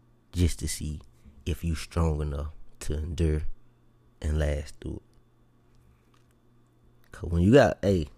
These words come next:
I ain't gonna hold y'all. Let's just be honest. You know how sometimes everybody, you know, "Oh, it's my season." And they, you know, people walk like it's their season. Hey, but let me help you realize something.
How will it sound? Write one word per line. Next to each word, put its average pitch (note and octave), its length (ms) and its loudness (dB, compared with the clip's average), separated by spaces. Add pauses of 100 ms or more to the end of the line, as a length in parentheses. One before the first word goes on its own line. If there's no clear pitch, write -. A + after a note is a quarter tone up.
(100)
I A#2 120 2
ain't G#2 240 6
gonna F#2+ 100 4
hold D#2+ 240 0
y'all. - 200 -6 (2500)
Let's G#2+ 200 6
just F#2+ 120 4
be E2+ 100 2
honest. E2 220 -4 (500)
You C3 100 4
know A2+ 160 8
how D#2+ 120 0
sometimes E2 400 -2
everybody, D#2+ 440 -2 (160)
you F2 220 0
know, D2+ 80 -4 (240)
"Oh, F#2+ 160 4
it's A#2 160 4
my G#2+ 220 2
season." C#3 500 4 (440)
And F#2+ 140 2
they, A#2 120 10
you G#2 440 2
know, B2+ 240 8 (300)
people G3 240 6
walk G#3+ 220 12
like F#3+ 160 12
it's F#3+ 120 12
their G3 140 12
season. F3 500 8 (1500)
Hey, D3 180 4
but C#3 140 4
let F#3+ 100 4
me D#3 120 6
help D3 160 8
you C3+ 40 -4
realize B2+ 460 6
something. G#2 260 2